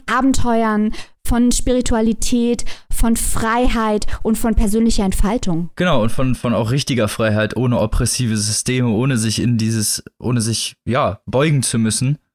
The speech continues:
Speaker 2: diesem ganzen System und dieser ganzen, äh, aufgedrängten, äh, Ära auch,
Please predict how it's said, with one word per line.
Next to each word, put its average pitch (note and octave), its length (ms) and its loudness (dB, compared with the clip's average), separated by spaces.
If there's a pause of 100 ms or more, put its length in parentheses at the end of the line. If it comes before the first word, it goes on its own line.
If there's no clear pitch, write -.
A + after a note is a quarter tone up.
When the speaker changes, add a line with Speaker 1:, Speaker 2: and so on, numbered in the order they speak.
(400)
Speaker 2:
diesem A#2 200 2
ganzen A2+ 680 0 (580)
System C3 480 -2
und A2+ 140 0
dieser A2 180 -2
ganzen, A2+ 500 -2
äh, G#2+ 340 -2 (240)
aufgedrängten, G#2+ 960 -2
äh, - 360 -6
Ära C3 180 0
auch, G#2 300 -2